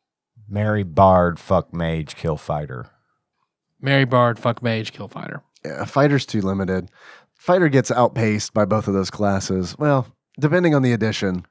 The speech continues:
Speaker 2: The last
Speaker 3: Bard,
Speaker 2: time
Speaker 3: but,
Speaker 2: I
Speaker 3: like
Speaker 2: played a straight fighter was really fun, but no, no, I, I enjoy a good bard.
Speaker 3: But even, like, in, like, third edition, it was ridiculous, where it was just, like,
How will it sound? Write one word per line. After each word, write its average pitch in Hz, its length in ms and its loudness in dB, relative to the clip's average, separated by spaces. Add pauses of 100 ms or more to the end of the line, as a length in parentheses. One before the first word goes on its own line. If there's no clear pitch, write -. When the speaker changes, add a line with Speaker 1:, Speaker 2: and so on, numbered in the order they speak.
(220)
Speaker 2:
The 113 120 0
last 202 260 0
Speaker 3:
Bard, - 20 -14
Speaker 2:
time 196 120 2
Speaker 3:
but, 170 60 2
Speaker 2:
I - 20 2
Speaker 3:
like 123 100 0
Speaker 2:
played 165 140 2
a 139 40 -6
straight 139 300 -4
fighter 127 320 0
was 120 260 -4
really 117 200 -2
fun, 110 460 -4
but 107 260 -6 (1000)
no, 120 240 0
no, 110 120 -8
I, 104 140 -6 (120)
I 117 100 -2
enjoy 110 240 -2
a 107 60 -6
good 107 140 -6
bard. 104 300 -4
Speaker 3:
But 123 120 0
even, 151 220 2
like, 117 160 2
in, 135 160 0
like, 113 220 -2
third 151 280 0
edition, 95 400 0
it 90 60 0
was 90 180 -10
ridiculous, 80 920 -6
where 92 160 4
it 90 60 2
was 95 120 -4
just, 98 280 -2
like, 92 340 -2